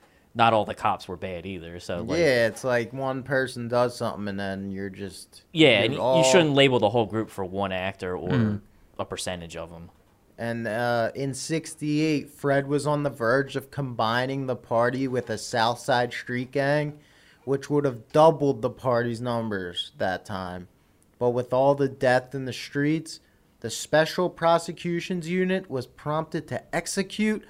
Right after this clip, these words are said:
Speaker 2: a search for the gun stash in his apartment. O'Neill fucked this whole thing up,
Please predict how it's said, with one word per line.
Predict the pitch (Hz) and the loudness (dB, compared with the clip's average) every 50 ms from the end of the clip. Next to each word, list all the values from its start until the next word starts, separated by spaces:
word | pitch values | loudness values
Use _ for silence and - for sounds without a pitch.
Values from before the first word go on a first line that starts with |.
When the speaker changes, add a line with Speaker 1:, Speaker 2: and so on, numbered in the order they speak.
| - - - _ _ | -20 -20 -20 _ _
Speaker 2:
a | - 107 | -10 -10
search | - - - - 196 196 180 165 139 - | -10 -10 0 4 6 8 8 6 4 0
for | - - - 143 | -6 -4 -2 -2
the | 123 135 | -2 -2
gun | 135 - - 135 131 135 135 | -4 -2 0 2 2 2 0
stash | 123 - - 120 107 101 98 95 - - | -4 -6 -4 -2 -2 -2 -2 -4 -6 -8
in | 110 | -8
his | 104 104 101 113 | -8 -6 -6 -8
apartment. | 107 - - 107 101 92 - - 90 92 - _ _ _ _ _ _ - | -10 -6 -4 -4 -4 -4 -6 -10 -16 -18 -18 _ _ _ _ _ _ -4
O'Neill | 120 127 131 131 131 135 135 131 131 123 | -4 -4 -4 -4 -4 -4 -2 -2 -2 -4
fucked | - - - - 135 123 113 - - - | -6 -10 -8 -4 -4 -4 -4 -8 -8 -8
this | 110 98 92 - | -8 -8 -8 -10
whole | - - 127 131 135 135 143 143 | -10 -6 -2 0 2 2 2 0
thing | 139 - - 131 127 123 123 117 | -2 -6 -6 -4 -4 -4 -4 -4
up, | 113 107 101 98 98 | -2 -2 -2 -2 -4